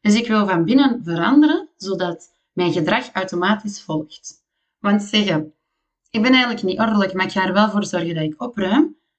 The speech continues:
dat gaat moeilijker zijn om vol te houden. Langs de andere kant gaat het er wel voor zorgen, als je effectief opruimt, dat je ook ervoor zorgt dat je het meer gaat geloven dat je een ordelijk persoon bent.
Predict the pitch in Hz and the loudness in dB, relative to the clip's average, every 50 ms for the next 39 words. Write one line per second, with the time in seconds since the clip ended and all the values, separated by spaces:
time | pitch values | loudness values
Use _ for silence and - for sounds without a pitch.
0 | _ _ _ - 214 208 - 214 208 208 202 202 254 285 294 269 269 247 208 202 | _ _ _ -4 -4 -2 0 0 2 4 4 4 6 6 4 4 2 -2 -4 -4
1 | 196 202 196 190 - - 165 151 160 170 180 175 175 156 135 127 147 156 156 156 | -2 -2 -4 -4 -2 -2 -2 -2 0 -2 -4 -4 -6 -10 -14 -12 -10 -10 -10 -12
2 | - - _ _ _ _ _ _ _ _ _ _ _ _ _ _ _ _ _ _ | -16 -20 _ _ _ _ _ _ _ _ _ _ _ _ _ _ _ _ _ _
3 | _ _ _ - 170 165 165 160 - - 220 254 277 - - 214 202 196 - 165 | _ _ _ -2 0 0 2 2 0 0 0 0 -2 -2 -2 -4 -4 -4 -4 -8
4 | 151 - - - 160 156 160 170 208 226 - 190 160 - - 160 - - - _ | -10 -10 -12 -10 -10 -4 -2 -2 -2 -2 -2 -6 -8 -8 -8 -10 -10 -12 -12 _
5 | - 160 - 247 240 - - - - - 156 - - 170 - - - 208 202 208 | -4 -2 -2 -4 -6 -10 -14 -14 -14 -14 -14 -12 -12 -12 -12 -12 -14 -12 -8 -4
6 | 202 208 233 262 247 - - _ - - - _ _ _ - 170 160 156 - - | -2 -2 -2 -2 -4 -10 -14 _ -20 -20 -20 _ _ _ -4 -2 -2 -2 -2 -2
7 | - - - - 220 202 196 202 190 196 190 185 196 202 - - _ _ _ _ | -2 -2 -2 -4 -4 -2 -2 -2 -2 -2 -4 -4 -4 -6 -10 -16 _ _ _ _
8 | _ _ _ _ - 180 175 170 165 160 160 - - 170 165 165 190 - 175 170 | _ _ _ _ -4 0 2 2 2 0 0 -2 0 4 4 4 4 2 -2 -4
9 | 160 - - 170 165 165 180 190 185 160 151 147 156 151 156 156 - 156 151 156 | -4 -4 -2 -2 0 0 0 0 0 -2 -4 -4 -2 -2 -2 -2 -4 -4 -4 -4
10 | 156 156 156 - - 151 - - - - - 208 - 196 196 - - - _ | -4 -6 -8 -10 -12 -10 -10 -8 -10 -10 -10 -12 -14 -14 -18 -18 -18 -20 _